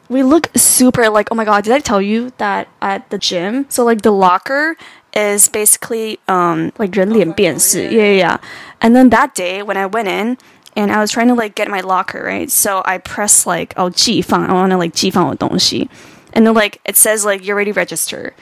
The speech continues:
Speaker 2: <laughs>
Speaker 1: So, like, the person behind me be like, "Oh, you can call the button and ask, like, the person to come up and, like, do it for you." I'm like, "No, I, I don't think that's a problem." So I went down, I went out and be like, "Ariel, come in. Like, I think we have a problem here."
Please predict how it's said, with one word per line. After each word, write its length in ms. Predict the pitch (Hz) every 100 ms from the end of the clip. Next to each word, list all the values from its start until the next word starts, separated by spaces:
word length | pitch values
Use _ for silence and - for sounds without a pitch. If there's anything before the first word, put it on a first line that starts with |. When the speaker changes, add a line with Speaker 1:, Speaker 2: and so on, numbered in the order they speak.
| -
Speaker 2:
<laughs> 240 | - - -
Speaker 1:
So, 200 | - 254
like, 240 | 247 240 -
the 100 | 240
person 400 | - 294 349 370
behind 320 | 240 240 247
me 60 | 240
be 120 | 240
like, 180 | 254 269
"Oh, 80 | 285
you 80 |
can 180 | 285 311
call 260 | - 269 269
the 100 | 262
button 340 | 262 262 233
and 120 | 208 -
ask, 340 | 220 233 -
like, 220 | 247 220
the 80 | 208
person 320 | - 226 226
to 100 | 220
come 160 | - 226
up 160 | 214 -
and, 240 | 202 202
like, 200 | 196 190
do 100 | 202
it 80 | 196
for 140 | -
you." 100 | 185
I'm 100 | 202
like, 140 | 214 196
"No, 200 | 208 196
I, 20 |
I 240 | 190 -
don't 100 | 220
think 140 | 226 240
that's 180 | 208 196
a 60 |
problem." 380 | - 185 175 330 - - -
So 140 | 269
I 60 | 247
went 220 | 294 262
down, 280 | 202 226 -
I 100 | 226
went 180 | 247 269
out 160 | 196 208
and 80 |
be 100 | 226
like, 220 | 214 208 214
"Ariel, 180 | 208
come 240 | 208 214 202
in. 220 | 196 220 - - -
Like, 220 | 196 - -
I 60 |
think 180 | 226 247
we 80 | 233
have 240 | 226 269
a 60 | 220
problem 380 | 254 220 220 214
here." 300 | 302 -